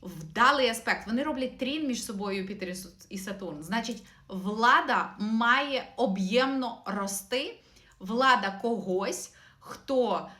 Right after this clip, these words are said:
старший, давно був при якомусь чині чи владі,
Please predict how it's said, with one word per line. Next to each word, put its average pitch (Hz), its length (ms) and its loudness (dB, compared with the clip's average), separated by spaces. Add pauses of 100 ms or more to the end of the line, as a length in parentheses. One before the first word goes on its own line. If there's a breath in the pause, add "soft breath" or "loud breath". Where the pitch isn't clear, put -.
(180 loud breath)
старший, 262 1000 2
давно 294 680 2
був 226 400 -4
при 262 260 -2
якомусь 247 680 0
чині 254 320 -2
чи 254 120 -6
владі, 233 520 -2